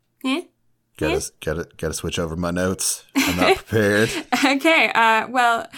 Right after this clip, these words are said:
Speaker 1: uh, while you do that, while you pull up your notes, um, uh, I'll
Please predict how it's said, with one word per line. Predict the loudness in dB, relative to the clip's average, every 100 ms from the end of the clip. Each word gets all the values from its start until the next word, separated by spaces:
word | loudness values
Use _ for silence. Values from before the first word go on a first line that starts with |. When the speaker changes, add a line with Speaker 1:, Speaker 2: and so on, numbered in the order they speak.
| -20 -20 _
Speaker 1:
uh, | -2 0 -2 -2
while | -2
you | -2 -4 -4
do | -4
that, | -4 -4
while | -4 -6
you | -6
pull | -6 -8
up | -8
your | -8
notes, | -6 -6 -8 -10
um, | -6 -6 -6 -8 -12 -20 -20 _
uh, | -4 -2 -2 -2 -4 -2
I'll | -4 -6